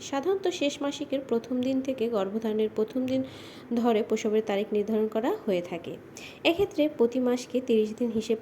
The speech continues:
করা হয়। আল্ট্রাসাউন্ড রিপোর্ট দেওয়া ডেলিভারি ডেটের দুই সপ্তাহ আগে বা পরে যে কোনো সময় নরমাল ডেলিভারি হতে পারে। অনেক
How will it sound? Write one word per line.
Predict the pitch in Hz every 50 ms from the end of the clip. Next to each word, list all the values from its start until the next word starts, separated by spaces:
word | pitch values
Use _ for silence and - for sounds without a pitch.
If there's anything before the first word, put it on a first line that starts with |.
| - - -
করা | 185 170 175
হয়। | 175 175 165 151 - - - -
আল্ট্রাসাউন্ড | - 254 247 - 330 320 - 381 349 320 294
রিপোর্ট | 262 262 262 - 294 285
দেওয়া | 262 285 277 277 285
ডেলিভারি | 294 254 233 214 214 220 220 220 220
ডেটের | 214 214 214 - 220 214 -
দুই | - 214 226
সপ্তাহ | 226 - 247 247 - 294 262
আগে | 240 196 190 190 202
বা | 202 208 208 208
পরে | 214 208 208 208
যে | 202 202 202
কোনো | - 262 277 294
সময় | 294 294 262 233 214 262
নরমাল | 254 226 202 190 196 190 196
ডেলিভারি | 196 202 208 220 220 262 330 453 - - -
হতে | - 202 190 -
পারে। | 170 - 151 - - - - - - - - - - - - - - - - - - - - - - - - - - - - - - - - - - - -
অনেক | 277 302 302 349